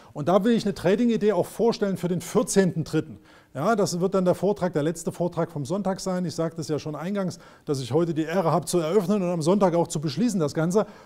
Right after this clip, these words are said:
Und da ist praktisch hier die Trading-Idee und da sehen Sie mal hier den Performance-Chart von einer anderen Software, die, ähm, ja auch eine relativ gute statistische Wahrscheinlichkeit aufweist,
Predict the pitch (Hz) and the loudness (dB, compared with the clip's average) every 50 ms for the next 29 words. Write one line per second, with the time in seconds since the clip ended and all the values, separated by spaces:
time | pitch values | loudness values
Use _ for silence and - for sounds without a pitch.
0 | - - 156 156 180 196 196 - - 202 208 208 208 - - 214 226 214 202 170 | -12 -6 0 4 4 4 4 4 4 2 2 2 0 -2 0 0 0 0 0 -2
1 | 175 170 190 220 226 226 220 202 196 - 220 226 226 214 185 170 151 202 208 185 | 0 2 2 2 2 2 -2 -2 -2 0 0 0 0 0 0 0 0 0 0 0
2 | 185 180 156 180 185 196 - - 156 - - 214 240 226 190 - - 165 175 214 | 0 0 0 0 0 -2 -2 -2 -4 -2 0 0 0 0 0 0 0 0 0 0
3 | - - 175 160 165 220 226 220 160 147 127 123 151 156 151 - 208 220 226 220 | 2 0 -2 0 0 0 2 2 2 0 0 2 0 0 0 2 4 4 4 4
4 | 220 - - - - - _ - 180 208 233 247 208 202 214 220 220 220 220 220 | 0 -6 -20 -20 -20 -18 _ 0 2 4 4 4 4 6 6 8 8 6 6 4
5 | 220 202 160 156 208 254 240 - - 170 214 247 - - - - - _ _ - | 2 4 4 6 6 6 4 4 6 8 8 8 8 6 0 -16 -20 _ _ -12
6 | 190 165 151 139 175 214 247 220 240 196 180 - - 240 262 220 - - 196 - | -6 -4 0 2 4 4 4 2 0 -2 -4 -2 -2 -4 -2 -2 -2 -2 -4 -2
7 | - 214 180 - 175 160 190 180 170 - 175 180 208 202 - - 180 180 - - | -2 -4 -4 -4 -4 -2 0 0 0 0 0 -2 -2 -2 -4 -4 -6 -4 -4 -4
8 | 180 180 - 202 196 196 196 185 - | -4 -4 0 0 2 2 2 0 0